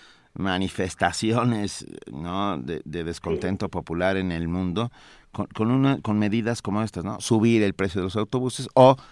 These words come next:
Speaker 1: quitarte tus mil rupias, o,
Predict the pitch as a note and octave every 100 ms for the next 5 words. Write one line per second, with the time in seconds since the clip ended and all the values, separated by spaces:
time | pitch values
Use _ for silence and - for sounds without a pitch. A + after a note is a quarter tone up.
0 | - - - - A#2+ - A#2+ - - _
1 | - A2 G2+ - - - - G2+ G#2+ A#2
2 | A#2 G#2+ G#2 F#2 B2 A2 A2 G#2+ A#2+